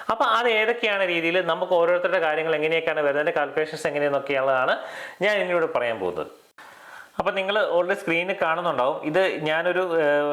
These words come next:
റെഫറൻസിന് വേണ്ടി എനിക്ക് എൻ്റെ ഒരു, ഏഹ്, സ്-, സ്റ്റാഫ് എനിക്ക് തന്ന, അയച്ചു തന്നതാണ്. അപ്പൊ ഇവിടെ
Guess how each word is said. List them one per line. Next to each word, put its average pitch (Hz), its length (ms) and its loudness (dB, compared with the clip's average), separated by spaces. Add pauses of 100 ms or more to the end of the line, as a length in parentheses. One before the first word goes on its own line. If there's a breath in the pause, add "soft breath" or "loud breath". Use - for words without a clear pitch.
റെഫറൻസിന് 160 520 -2
വേണ്ടി 165 180 -2 (160)
എനിക്ക് 143 200 -4 (100)
എൻ്റെ 147 200 -4
ഒരു, 151 100 -4 (300)
ഏഹ്, 139 320 2
സ്-, 139 140 0 (380)
സ്റ്റാഫ് 135 360 -2 (200)
എനിക്ക് 139 280 -4
തന്ന, 135 260 -2
അയച്ചു 131 280 -4
തന്നതാണ്. 135 420 -2 (300)
അപ്പൊ 160 140 -2 (360 loud breath)
ഇവിടെ 160 180 0